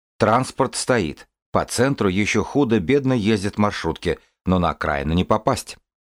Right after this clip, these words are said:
К счастью, букинист жил недалеко от крупного района, в частном секторе, неподалеку от площади Астронавтов. Не такая уж и окраина, вполне можно добраться. Я подготовился. Надел высокие ботинки на шнуровке,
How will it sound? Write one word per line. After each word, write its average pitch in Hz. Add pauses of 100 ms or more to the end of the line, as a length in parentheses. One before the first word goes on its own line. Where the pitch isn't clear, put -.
(220)
К -
счастью, 190
букинист 131
жил 117
недалеко 107
от 107
крупного 95
района, 76 (260)
в -
частном 147
секторе, 85
неподалеку 95
от 110
площади 110 (140)
Астронавтов. 110 (400)
Не 92
такая 78
уж 82
и 104
окраина, 110 (280)
вполне 113
можно 110
добраться. 73 (600)
Я 90
подготовился. 78 (400)
Надел 95
высокие 90
ботинки 110
на 87
шнуровке, 78